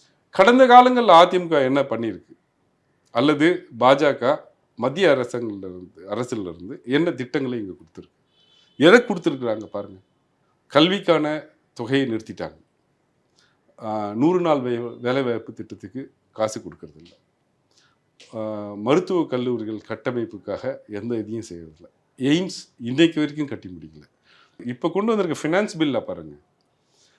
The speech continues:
பன்னெண்டு லட்ச ரூபாய் வரைக்கும் வரி கிடையாதுன்னு சொன்னவங்க ஸ்லாப்ஸ் போட்டு கொடுத்துருக்குறாங்க. நாலு லட்ச ரூபாய்க்கு எவ்வளோ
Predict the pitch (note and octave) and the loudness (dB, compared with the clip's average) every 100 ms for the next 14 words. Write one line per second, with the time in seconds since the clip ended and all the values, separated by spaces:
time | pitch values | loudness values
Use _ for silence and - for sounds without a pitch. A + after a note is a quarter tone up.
0 | _ _ _ _ _ _ _ _ _ D#3+ | _ _ _ _ _ _ _ _ _ 6
1 | G#3+ C4+ C4 A#3+ A3+ A3+ A3 A#3+ A3 G#3 | 8 8 8 6 4 2 8 8 6 2
2 | A3+ G#3+ F3 D#3 F#3 E3+ D#3 D3 C#3 D3+ | -2 -2 2 2 2 4 6 6 4 -4
3 | - A#2+ A2 E2 A2+ F3+ - - E3+ F#3+ | -6 -6 -6 -8 -12 -14 -10 4 8 8
4 | - - D#3 C#3 B2+ A#2 G#2+ G2+ F2+ D#2+ | 6 -4 -4 -4 -10 -10 -12 -10 -10 -8
5 | E2 C#3 - - C3+ C#3+ C#3 B2 B2+ A#2+ | -10 -16 -18 -6 0 2 2 -4 -4 -2
6 | A2+ A#2 A2 C3+ D3+ C#3+ | -4 -6 -4 -4 -4 -6